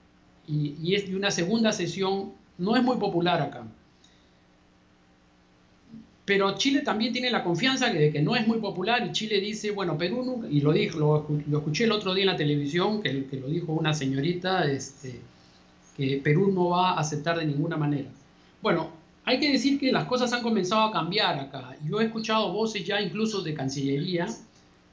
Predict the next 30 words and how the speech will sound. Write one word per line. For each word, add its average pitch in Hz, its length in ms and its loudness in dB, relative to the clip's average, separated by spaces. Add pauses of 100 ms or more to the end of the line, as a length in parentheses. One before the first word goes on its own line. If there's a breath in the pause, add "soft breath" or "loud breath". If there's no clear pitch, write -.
(140)
de 147 220 2
que 147 500 2
no 208 160 2
debemos 254 320 4
seguir 202 260 0
atados 190 400 0
a 147 100 -2
estas 202 260 -4
cuestiones 185 480 -2
del 165 140 -2
pasado, 170 440 0
porque 180 300 -2
el, 165 480 -6
el, 170 400 -2 (160)
este 226 260 0
tema 226 320 6
fue, 202 440 -4 (720)
fue 196 160 -6
solucionado, 180 680 2
fue 185 140 -2
resuelto 185 480 -2
con 143 160 2
el 139 80 0
Tratado 175 420 0
del 165 120 2
veintinueve, 165 760 0 (420)
de 143 80 -6
mil 180 120 2
novecientos 175 400 2
veintinueve, 156 580 4